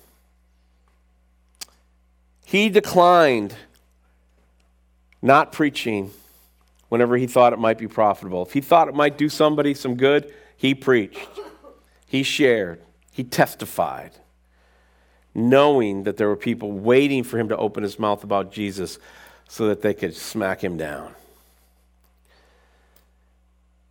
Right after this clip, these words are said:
He just knew it might be profitable. He didn't care if he offended somebody. He didn't keep back from preaching the cross, even though he knew, it's in our text right there, he knew it was a stumbling block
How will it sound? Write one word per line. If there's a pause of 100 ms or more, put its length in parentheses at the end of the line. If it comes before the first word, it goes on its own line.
(500)
He
just
knew
it
might
be
profitable.
He
didn't
care
if
he
offended
somebody. (1120)
He
didn't
keep
back
from
preaching
the
cross, (220)
even
though
he
knew,
it's
in
our
text
right
there,
he
knew
it
was
a
stumbling
block